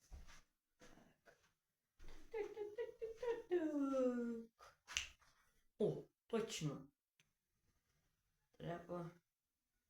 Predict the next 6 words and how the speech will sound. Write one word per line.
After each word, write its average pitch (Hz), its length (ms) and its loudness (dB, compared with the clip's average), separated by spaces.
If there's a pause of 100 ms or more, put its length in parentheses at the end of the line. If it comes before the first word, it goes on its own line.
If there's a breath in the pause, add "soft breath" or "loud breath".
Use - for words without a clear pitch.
(1120)
О, 156 240 2 (240)
поспілкуюсь 196 1040 2
з - 200 -12
людьми. 165 800 4 (1300)
Те, 160 120 -8
що - 380 -8